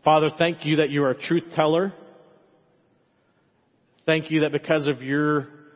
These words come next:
desire for truth, that your son, Jesus, gave his life for us. Father, I pray for us in this room that we would be people of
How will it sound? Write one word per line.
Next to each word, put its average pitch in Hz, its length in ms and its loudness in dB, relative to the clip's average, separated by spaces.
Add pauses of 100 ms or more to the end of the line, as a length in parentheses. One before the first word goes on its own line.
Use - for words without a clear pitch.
(160)
desire 139 580 0
for 127 180 -12
truth, 139 460 -2
that 123 120 -6
your 127 180 -4
son, 131 540 -4
Jesus, 120 760 -8 (1120)
gave 127 240 -2
his 123 180 -4
life 113 320 -2
for 107 160 -10
us. - 400 -20 (1500)
Father, 147 180 2
I 135 60 2
pray 143 320 -2
for 147 100 0
us - 140 -4
in 139 80 -10
this 131 240 -8
room 135 320 -4
that 120 220 -2
we 143 680 -2 (600)
would 120 240 -6
be 147 240 2
people 139 640 -4
of 123 180 -2